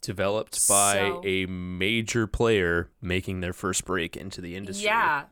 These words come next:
Speaker 2: And, uh, mm, you'll see our thoughts on that soon. We're going to start with Nintendi. And I'm gonna subvert some expectations here.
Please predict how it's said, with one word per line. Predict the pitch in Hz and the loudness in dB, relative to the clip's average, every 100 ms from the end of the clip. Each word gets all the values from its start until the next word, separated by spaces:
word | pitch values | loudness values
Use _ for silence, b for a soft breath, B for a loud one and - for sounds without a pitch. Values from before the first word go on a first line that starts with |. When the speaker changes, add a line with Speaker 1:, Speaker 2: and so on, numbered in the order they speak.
| _ | _
Speaker 2:
And, | 208 208 208 214 | -2 0 0 0
uh, | 208 208 - | 2 2 -2
mm, | 605 622 571 539 480 440 - | -8 -14 -12 -12 -10 -12 -10
you'll | 226 285 | -4 -2
see | - 226 | -2 -2
our | 170 | -4
thoughts | 175 160 160 | -2 -4 -4
on | 156 151 | -6 -6
that | 143 - | -8 -8
soon. | - 147 151 B B B B | -10 -10 -12 B B B B
We're | 311 381 | -2 -2
going | 381 359 | -2 -2
to | 311 | -4
start | - 269 262 247 | -4 -2 -4 -4
with | 285 | -4
Nintendi. | 311 370 - 392 480 466 370 254 170 - B B B - | -2 -2 0 2 2 4 2 2 -2 -6 B B B -2
And | 226 233 233 226 - - - - - | 2 4 2 0 -4 -14 -20 -20 -2
I'm | 214 320 381 | 0 2 0
gonna | 233 | 0
subvert | - 214 165 190 - | -2 -2 -4 -6 -4
some | 214 | -6
expectations | 202 - 220 214 240 262 233 202 - | -6 -6 -6 -2 -2 -2 -4 -8 -8
here. | 147 131 | -8 -10